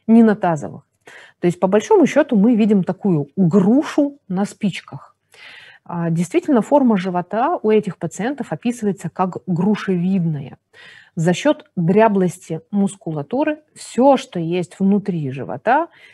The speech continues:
оттягивает его вниз. И живот по своей форме начинает напоминать фрукт под названием груша.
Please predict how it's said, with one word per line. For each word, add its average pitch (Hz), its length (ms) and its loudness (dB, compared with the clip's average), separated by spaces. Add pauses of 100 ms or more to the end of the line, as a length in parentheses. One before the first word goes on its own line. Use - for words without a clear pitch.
(100)
оттягивает 190 920 0
его 147 280 -4
вниз. 160 800 0 (420)
И 180 300 -2
живот 160 560 -4
по 254 80 -6
своей 143 280 -8
форме 339 380 -4
начинает 226 600 -8
напоминать 147 680 -10
фрукт - 600 -6
под 165 180 -10
названием 170 680 -8 (120)
груша. 165 580 -6